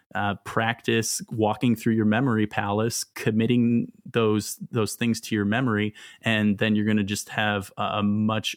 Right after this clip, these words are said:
greater chance at remembering it in the order that you want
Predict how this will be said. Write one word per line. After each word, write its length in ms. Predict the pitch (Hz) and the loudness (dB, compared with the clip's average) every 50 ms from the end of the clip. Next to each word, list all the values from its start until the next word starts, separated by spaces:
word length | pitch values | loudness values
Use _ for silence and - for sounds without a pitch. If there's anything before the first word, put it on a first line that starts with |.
| - - | -10 -14
greater 360 | 107 - 107 107 107 107 107 104 | -10 -4 -2 -2 0 0 0 -2
chance 500 | - - - 117 107 104 101 - - - - | -4 -4 -4 -2 -2 -2 -2 -4 -6 -6 -4
at 160 | 110 - - | -6 -4 0
remembering 560 | 110 110 107 107 110 110 110 107 107 107 104 | 0 2 2 2 2 2 2 2 2 2 0
it 180 | 101 104 104 _ - | 0 -2 -4 _ -4
in 140 | - 127 127 127 | -2 0 2 2
the 120 | 123 120 | 2 2
order 240 | 113 113 113 117 110 | 2 2 2 2 2
that 180 | 104 110 - | 0 0 0
you 100 | 117 117 | 2 2
want 360 | 107 104 110 107 107 107 107 | 2 2 2 2 2 0 0